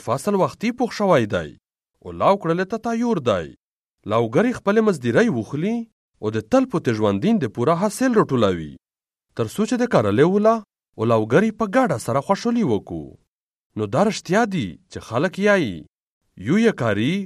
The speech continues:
او بل یې ریبي. مو توس ولا ژلی چې د یغې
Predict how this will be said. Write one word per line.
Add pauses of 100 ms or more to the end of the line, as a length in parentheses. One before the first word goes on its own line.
(120)
او
بل
یې
ریبي. (720)
مو
توس
ولا
ژلی (180)
چې
د (140)
یغې